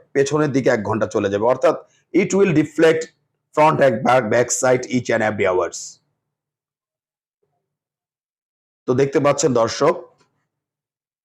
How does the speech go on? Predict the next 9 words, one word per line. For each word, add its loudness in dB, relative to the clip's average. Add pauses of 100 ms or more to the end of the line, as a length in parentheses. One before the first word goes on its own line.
(580)
তো 0
আশা 0
করছি 0
দর্শক 0 (340)
আজকে 0 (160)
আমাদের 2
এই 2
ভিডিওর 0
মাধ্যমে -2